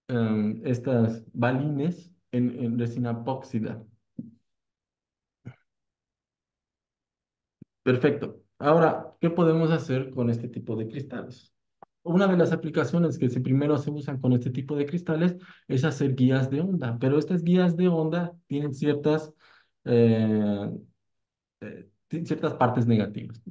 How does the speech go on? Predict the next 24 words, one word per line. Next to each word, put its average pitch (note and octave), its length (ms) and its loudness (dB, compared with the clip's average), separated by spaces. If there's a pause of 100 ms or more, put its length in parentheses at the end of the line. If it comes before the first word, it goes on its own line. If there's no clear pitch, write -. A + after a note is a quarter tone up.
Una G#3 500 4
guía F3 180 4
de E3+ 80 4
onda C#3+ 280 0
que A2 100 -6
es A2 100 -2
normalmente, F#3 540 -2
una E3+ 400 0
o-, D3+ 280 -6
guía D#3+ 300 0
de D#3 80 0
onda C#3 420 -2
clásica D#3 760 -2 (560)
tenemos D#3 540 0
nuestro C3+ 400 -2
núcleo F3+ 760 -2
y E3 280 -2
nuestro B2 880 -2 (500)
cladding, E3+ 640 -4 (200)
<laughs> - 760 -14
que D3+ 120 -2
tiene E3 420 0
una D3+ 320 -2
velocidad, C#3 880 -2